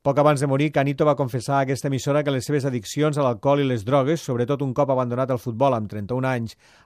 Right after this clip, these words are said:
el van portar a l'autodestrucció. Ell, que havia arribat a col·leccionar vestits, cotxes i pisos. En el pitjor moment, va arribar a dormir en un banc al carrer, protegit amb cartrons i diaris. També confessava que el seu cor era lleidatà.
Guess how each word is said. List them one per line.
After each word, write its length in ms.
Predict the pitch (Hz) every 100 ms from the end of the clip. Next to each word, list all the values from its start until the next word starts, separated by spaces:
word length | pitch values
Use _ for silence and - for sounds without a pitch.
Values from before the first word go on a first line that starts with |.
| -
el 160 | 123
van 160 | 147 165
portar 340 | 147 123 151
a 100 | 151
l'autodestrucció. 960 | 135 127 127 117 - 110 95 143 127 95 87 _ _ -
Ell, 300 | 147 151 202
que 80 | -
havia 220 | 123 135
arribat 300 | 123 131 139
a 80 | 139
col·leccionar 460 | 135 120 - 127 143
vestits, 640 | 123 120 - 151 175 - -
cotxes 320 | 147 139 135
i 80 | 135
pisos. 560 | 131 117 92 87 85 - _ _
En 140 | - 127
el 60 | 127
pitjor 220 | 123 156
moment, 300 | 139 151 185 - _ -
va 140 | 127
arribar 240 | 135 139 147
a 60 |
dormir 320 | 139 131 151 160
en 60 |
un 100 | 147
banc 220 | 135 147 143
al 100 | 123
carrer, 300 | 131 143 127
protegit 460 | 143 131 127 156 170
amb 80 |
cartrons 480 | 160 131 113 139 117
i 60 | 113
diaris. 540 | 117 107 87 82 82 - _ _ -
També 240 | 127 147
confessava 520 | 147 131 123 143 160
que 120 | 175 131
el 80 |
seu 140 | - 156
cor 300 | 143 139 131 -
era 200 | 165 170
lleidatà. 560 | 156 135 123 92 80